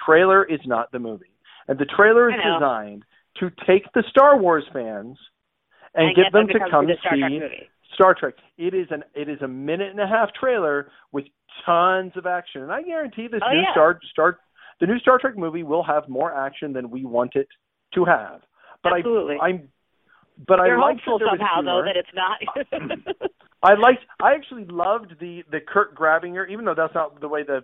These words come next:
Speaker 1: and the transporters ever worked. I thought it was a good gag. I liked them kinda, you know, I don't think, and here's the thing, I don't feel like the sabotage, I don't feel like this trailer was a callback to two thousand nine. I feel like it was a callback to Guardians of the Galaxy and the Guardians of the Galaxy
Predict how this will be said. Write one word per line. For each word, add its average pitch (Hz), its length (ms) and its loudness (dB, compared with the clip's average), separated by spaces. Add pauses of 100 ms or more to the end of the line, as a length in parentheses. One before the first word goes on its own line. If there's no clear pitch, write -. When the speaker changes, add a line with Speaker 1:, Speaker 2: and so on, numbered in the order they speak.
Speaker 1:
and 147 140 -2 (140)
the 127 200 -4 (120)
transporters 147 500 -2
ever 135 180 -2
worked. 135 320 -4 (240)
I 190 60 2
thought 196 180 2
it - 20 -6
was 135 120 -12
a 131 40 -12
good 139 280 -8
gag. 135 440 -6
I 151 100 2
liked 151 240 -2
them 135 200 -8
kinda, 123 360 -4 (380)
you 139 140 -2
know, 127 240 0 (320)
I 175 80 2
don't 320 160 4
think, 311 220 -6
and 233 160 -2
here's 403 140 4
the 277 60 -4
thing, 240 200 0
I 202 120 2
don't 269 200 2
feel 233 100 -4
like 202 160 0
the 151 120 -6 (100)
sabotage, 170 600 0
I 165 60 -6
don't 214 200 -6
feel 214 100 -10
like 196 160 -10
this 170 220 -12
trailer 160 260 -4
was 135 160 -12
a 127 60 -14 (120)
callback 135 380 2 (400)
to 147 100 -12
two 156 80 -12
thousand 135 280 4
nine. 139 320 0
I 185 120 -4
feel 277 120 -10
like 175 140 -6
it 156 40 -8
was 156 100 -8
a 147 60 -10
callback 143 480 0
to 147 100 -12
Guardians 120 440 -10
of 127 60 -20
the 135 80 -16
Galaxy 107 440 -12 (380)
and 139 100 -2
the 147 60 -2
Guardians 160 420 0
of 185 80 -2
the - 20 -8
Galaxy 131 420 2